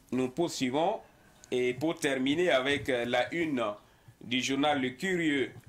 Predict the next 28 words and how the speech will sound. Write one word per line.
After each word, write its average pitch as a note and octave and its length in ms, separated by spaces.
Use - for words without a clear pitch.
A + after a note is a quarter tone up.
d'Afrique, B2+ 680
et B2+ 160
on B2+ 100
lit D3+ 420
sur C3 240
cette D#3+ 320
une, A#3 440
un F#3+ 140
mois G3 200
déjà, C#3 600
le C#3 260
M F#3+ 200
P - 80
S B2+ 220
R E3+ 340
entre F3+ 260
séduction D3 680
et D3+ 300
incohérence. C#3 880
Commune G3 320
de D#3 100
Sapsé, F#3+ 680
le D3+ 320
P F#3+ 160
D D3+ 160
G B2+ 480
des B2+ 220
Pacific D3+ 680